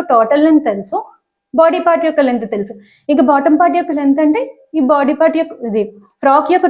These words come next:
టోటల్ లెంత్లో నుంచి బాడీ పార్ట్ని మైనస్ చేస్తే అదే బాటమ్ పార్ట్ యొక్క లెంత్ అనమాట. So ఫిఫ్టీన్ నుంచి ఫోర్టీన్ తీసేస్తే ఎంత మనకి? థర్టీ సిక్స్ ఇంచెస్.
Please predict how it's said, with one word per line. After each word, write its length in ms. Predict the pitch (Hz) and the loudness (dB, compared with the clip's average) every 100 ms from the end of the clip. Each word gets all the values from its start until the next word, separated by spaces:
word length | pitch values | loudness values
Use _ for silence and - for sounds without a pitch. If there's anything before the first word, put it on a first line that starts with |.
| 285 | 2
టోటల్ 300 | 262 294 302 | 2 4 2
లెంత్లో 320 | 294 277 277 | 4 4 4
నుంచి 280 | 269 254 277 403 | 4 2 2 2
బాడీ 200 | 254 247 | 2 0
పార్ట్ని 340 | 269 277 269 330 | 0 -2 -2 -2
మైనస్ 360 | 285 240 269 - | -2 -2 -6 -4
చేస్తే 280 | 466 453 392 427 | -4 -4 -4 0
అదే 120 | 392 | 2
బాటమ్ 360 | 277 233 233 226 | 2 0 -2 -2
పార్ట్ 200 | 214 220 | -4 -4
యొక్క 160 | 214 | -2
లెంత్ 300 | 339 254 214 | 0 0 0
అనమాట. 300 | 196 185 180 - _ _ _ | -4 -4 -12 -16 _ _ _
So 80 | 339 330 | -2 -2
ఫిఫ్టీన్ 360 | 277 - 320 | -2 2 4
నుంచి 240 | 330 311 311 | 6 4 2
ఫోర్టీన్ 400 | 302 269 285 277 | 2 2 2 2
తీసేస్తే 440 | 269 277 285 - 302 | 0 -2 -8 -6 -2
ఎంత 160 | 254 254 | -2 -2
మనకి? 300 | 269 262 269 403 | 0 0 0 -2
థర్టీ 240 | 285 247 247 | -2 -2 -4
సిక్స్ 280 | 240 196 208 | -6 -10 -8
ఇంచెస్. 380 | 190 - - | -8 -10 -18